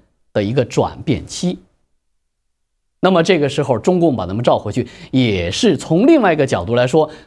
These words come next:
不希望这批人他们转变身份之后继续留在美国，因为他们在执行中共的这个宣传命令当中啊，嗯，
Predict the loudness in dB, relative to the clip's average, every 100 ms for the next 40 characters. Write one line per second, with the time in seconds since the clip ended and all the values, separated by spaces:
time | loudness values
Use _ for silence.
0 | _ 0 2 2 2 4 4 0 -2 -4
1 | -2 -4 -4 -8 -12 -20 _ _ _ _
2 | _ _ _ -6 -4 -4 -10 _ _ _
3 | _ 0 0 0 0 0 -2 0 0 2
4 | 0 -2 -2 -4 -6 _ _ _ _ _
5 | _ -10 -6 -4 -4 -6 -8 -10 -12 -20
6 | -20 _ _ _ _ _ _ _ _ _
7 | _ 2 2 2 -2 -2 2 2 2 0
8 | 2 0 0 -6 _ _ -2 2 2 2
9 | 2 0 2 0 0 0 0 -2 -4 -4
10 | -8 -10 -8 0 0 0 -2 0 0 0
11 | -2 0 0 2 2 0 -4 -18 _ _
12 | _ _ _ _ _ -4 -4 -4 -8